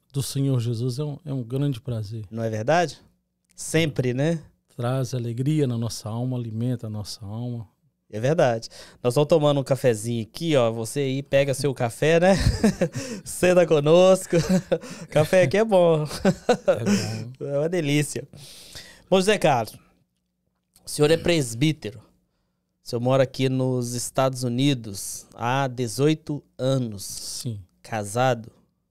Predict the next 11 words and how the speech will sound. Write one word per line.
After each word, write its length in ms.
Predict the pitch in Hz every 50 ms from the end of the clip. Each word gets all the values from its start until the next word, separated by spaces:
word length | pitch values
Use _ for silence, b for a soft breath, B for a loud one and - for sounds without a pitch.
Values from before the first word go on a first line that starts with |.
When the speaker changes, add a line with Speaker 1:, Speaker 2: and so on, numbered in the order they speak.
| _ _
Speaker 1:
Graças 440 | 110 107 107 98 - - 127 113
a 60 | 113 101
Deus. 440 | 107 104 95 95 - - - - _ _
Speaker 2:
Tem 200 | _ 123 117 107
filhos? 720 | 101 - - 143 147 151 143 147 147 147 - - - - _ _ _ _ _ _ _ _ _
Speaker 1:
Tenho 200 | _ 110 113 113
dois 300 | 110 117 117 113 - -
filhos. 460 | - - 117 107 101 104 92 - -
Speaker 2:
Dois 260 | 117 120 127 120 - -
filhos? 600 | - 143 143 139 120 107 101 - - - - _
Speaker 1:
Sim. 340 | - - - 110 101 95